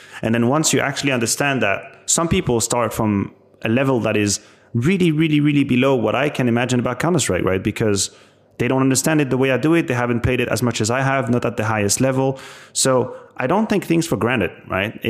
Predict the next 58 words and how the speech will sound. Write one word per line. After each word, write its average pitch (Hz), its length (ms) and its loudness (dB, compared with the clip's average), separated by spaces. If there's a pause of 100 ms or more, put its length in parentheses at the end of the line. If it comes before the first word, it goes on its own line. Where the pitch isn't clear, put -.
(100)
if 117 240 -6
there 120 140 0
are 151 160 0
some 127 480 0
questions 139 540 0
that 110 120 -2
come 127 160 -2
my 120 180 2
way 120 380 2 (340)
that 107 120 0
I 113 120 2
might 135 300 0
consider 123 340 0
to 120 140 -4
be 110 140 0
obvious, 117 680 0 (480)
I'll 131 680 0
respect 127 600 -2
the 117 80 -2
person 135 360 0
enough 117 300 0
to - 80 -4
give 196 260 0
them 110 140 0
an 101 80 0
answer, 98 480 -2 (280)
right? 117 160 -4
To 123 80 -2
give 139 260 0
them 143 120 2
an 135 80 2
answer 143 200 0
that, 120 80 0
listen, - 260 -2
okay, - 200 0
I 156 120 0
understand 151 440 2
your 143 80 2
question. 156 480 0
Look, - 440 -6
this 131 220 -2
is 131 120 0
how 123 240 0
I 127 80 2
would 117 220 0
do 110 160 2
it. 120 160 2
This 117 120 -2
is 107 120 -6
how 113 100 -2
I 110 160 2
would 110 160 0
present 104 320 0
it. 113 140 -2
This 117 140 -6
is 117 100 -6
what 107 160 -2
happens. 110 380 -2